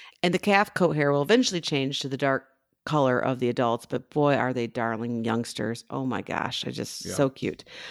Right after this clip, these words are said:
Speaker 1: There's been reports that calves around two months old, of course, who are still suckling, um, from the cow, will actually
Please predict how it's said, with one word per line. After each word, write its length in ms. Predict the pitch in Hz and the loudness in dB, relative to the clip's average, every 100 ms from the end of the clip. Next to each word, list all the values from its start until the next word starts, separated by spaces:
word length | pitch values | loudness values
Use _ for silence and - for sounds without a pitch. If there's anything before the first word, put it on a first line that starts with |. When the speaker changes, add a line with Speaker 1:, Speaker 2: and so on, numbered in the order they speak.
| - - | -14 -14
Speaker 1:
There's 240 | - 190 175 | 0 0 2
been 140 | 202 | 2
reports 580 | 214 214 - 180 170 - | 2 0 0 2 2 0
that 360 | - 151 - _ | 0 0 0 _
calves 460 | - 165 165 - 160 | 0 4 4 2 2
around 240 | 147 147 | 4 2
two 120 | - | 0
months 280 | 160 151 - - | 2 2 0 -4
old, 360 | 139 131 147 | -2 0 -2
of 140 | - - | -6 -8
course, 220 | 135 131 | -6 -6
who 100 | 135 | -6
are 80 | 123 | -6
still 220 | - 131 | -4 -6
suckling, 500 | - 120 - 127 127 - - - - | -4 -6 -2 -4 -4 -6 -18 -20 -8
um, 380 | 139 123 113 110 110 | -2 0 0 -2 -8
from 340 | - - 131 123 | -12 -4 -4 -2
the 80 | 135 | -4
cow, 560 | 214 214 196 180 175 - - - _ | 2 4 6 6 2 -2 -20 -20 _
will 420 | 151 165 156 147 | 0 4 4 4
actually 640 | - 151 - 151 143 139 | 2 0 -2 0 0 0